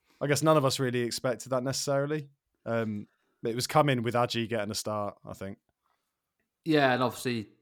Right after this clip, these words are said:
Speaker 2: his last, um, impact on a game was his goal against Swindon, so he'd kind of walked himself into the starting eleven.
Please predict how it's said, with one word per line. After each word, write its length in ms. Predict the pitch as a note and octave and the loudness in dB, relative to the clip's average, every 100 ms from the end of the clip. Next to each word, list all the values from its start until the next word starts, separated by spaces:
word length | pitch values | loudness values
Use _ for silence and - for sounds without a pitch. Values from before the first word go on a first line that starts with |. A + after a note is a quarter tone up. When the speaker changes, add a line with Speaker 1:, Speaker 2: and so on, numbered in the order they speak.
| _ | _
Speaker 2:
his 240 | C3 C3+ A#2 | -6 -4 2
last, 540 | B2 A2+ - - - - _ _ - | 4 4 -2 -12 -14 -20 _ _ -8
um, 520 | A#2+ A2+ A2 A2 A2 - _ _ _ - | -4 -2 -4 -6 -10 -16 _ _ _ -6
impact 440 | C3 A#2 B2 B2+ B2 | -6 0 0 0 -2
on 100 | A#2 | -4
a 60 | |
game 300 | A2 A2 A2 | 0 2 2
was 160 | A2 G2+ | -2 -4
his 160 | G#2+ | -6
goal 220 | - A2+ A2 | -2 0 2
against 280 | G#2 G#2 | 0 -4
Swindon, 480 | - A2+ G#2+ G#2+ G2+ | 0 0 0 -2 -4
so 200 | F#2 G#2+ | -4 0
he'd 140 | G2+ G2 | 0 2
kind 260 | A#2 G#2 | 2 2
of 120 | G2 G2 | 0 0
walked 280 | G2+ G#2 | 0 0
himself 440 | - G#2+ A#2 G#2+ G#2+ | -4 -6 -2 -2 -2
into 160 | G2+ | -6
the 80 | G2+ | -6
starting 380 | F#2+ A2+ G#2 G2+ | -6 0 0 0
eleven. 460 | G#2 G2+ G2 G2+ | -4 -4 -4 -8